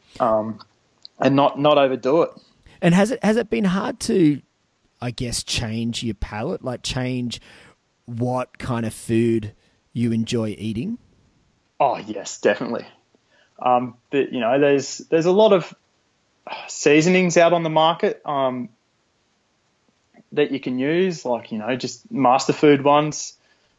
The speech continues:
Speaker 1: Um, there's even, oh, excuse me, there's even, um, healthier ones out there, um, that you can use to, to flavour your meat. Um, you know, there's, there's a lot of even just ebooks, um, a lot of information on the internet if you look it up.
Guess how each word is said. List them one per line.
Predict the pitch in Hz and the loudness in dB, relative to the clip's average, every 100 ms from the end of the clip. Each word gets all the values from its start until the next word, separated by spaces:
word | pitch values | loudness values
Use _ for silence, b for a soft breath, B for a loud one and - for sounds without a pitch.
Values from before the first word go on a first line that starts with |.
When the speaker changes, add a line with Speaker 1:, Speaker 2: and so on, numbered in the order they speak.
| _ | _
Speaker 1:
Um, | 123 127 131 | 0 0 0
there's | 131 | 0
even, | 143 139 135 131 127 - _ _ _ _ _ _ - | 2 2 0 -4 -8 -12 _ _ _ _ _ _ -20
oh, | - | -16
excuse | - - 113 | -8 -4 -2
me, | 117 143 - | 0 0 2
there's | 139 | 4
even, | 156 143 139 | 6 6 4
um, | 127 123 | 4 4
healthier | 151 156 160 156 | 2 2 2 2
ones | 147 151 147 - - - | 2 0 -4 -12 -16 -6
out | 143 151 160 | 0 0 0
there, | 165 165 160 - | 0 2 0 -2
um, | 131 127 131 | -4 -4 -4
that | 113 | -6
you | 123 | -6
can | 131 | -2
use | 131 139 - | 0 0 0
to, | 123 - _ - | -6 -6 _ -18
to | 120 | -16
flavour | - 127 135 156 | -2 4 4 4
your | 156 | 0
meat. | 131 113 - | 0 -2 -4
Um, | 120 117 113 117 b b b _ | -6 -6 -6 -10 b b b _
you | - | -2
know, | 127 | 0
there's, | 135 131 - | 2 0 0
there's | 147 143 | -2 0
a | |
lot | 143 143 165 196 - - | 0 2 4 4 0 0
of | 147 139 123 - - | 2 4 0 -8 -4
even | 143 139 120 | -2 0 -2
just | 131 120 - | -2 -4 -2
ebooks, | 131 139 143 151 160 - - - - - | 4 6 6 4 2 0 -10 -10 -10 -2
um, | 123 123 120 | 2 2 2
a | |
lot | 127 156 | 4 4
of | 139 | 2
information | 147 139 139 135 139 | -2 -2 0 0 0
on | 127 | 0
the | 123 | 0
internet | 139 - 143 - | -2 0 0 0
if | - 131 | 0 2
you | |
look | 131 135 | 2 4
it | 127 | 4
up. | 151 - - | 4 2 -4